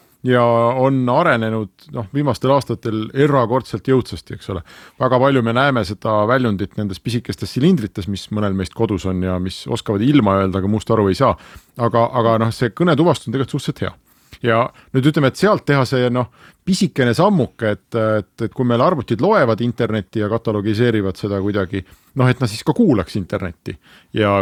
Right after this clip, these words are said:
katalogiseeriks seda. Et see tundub hästi selline loogiline, lihtne asi, noh, mida võiks teha peale Google'i, eks ole, noh, kõik, noh, kõigil suurtel firmadel on ju need, äh, kõnetuvastustehnoloogiad nagu olemas.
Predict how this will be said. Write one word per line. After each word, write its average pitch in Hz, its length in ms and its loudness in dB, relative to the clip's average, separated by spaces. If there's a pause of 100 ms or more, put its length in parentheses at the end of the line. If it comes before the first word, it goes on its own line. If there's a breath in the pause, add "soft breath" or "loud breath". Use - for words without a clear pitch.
katalogiseeriks 104 720 -2
seda. 104 160 -4
Et - 80 -4
see 143 80 2
tundub 165 320 2
hästi 139 240 -4
selline 123 360 2
loogiline, 120 480 0
lihtne 156 360 -2
asi, 123 220 -2 (540 soft breath)
noh, 123 480 2
mida 139 220 0 (180)
võiks 135 240 -4
teha 139 240 0
peale 139 240 2
Google'i, 131 400 2
eks - 160 -6
ole, 139 140 4 (560)
noh, 151 100 0
kõik, - 400 0
noh, 87 80 -10
kõigil 165 320 2
suurtel 147 400 0
firmadel 110 380 2
on 107 160 -2
ju - 80 -4
need, 101 220 -4 (120)
äh, 107 220 -2
kõnetuvastustehnoloogiad 107 1080 -2
nagu 101 360 -8 (360)
olemas. 98 380 -2